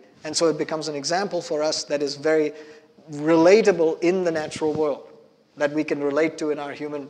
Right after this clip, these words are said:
with our human experience. But our eyes and our ears and our hearts must be fixed on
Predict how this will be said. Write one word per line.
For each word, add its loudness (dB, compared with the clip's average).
with -10
our -2
human -4
experience. 0
But 2
our 6
eyes 4
and 0
our 0
ears 6
and -4
our 0
hearts -4
must 0
be 0
fixed -2
on -2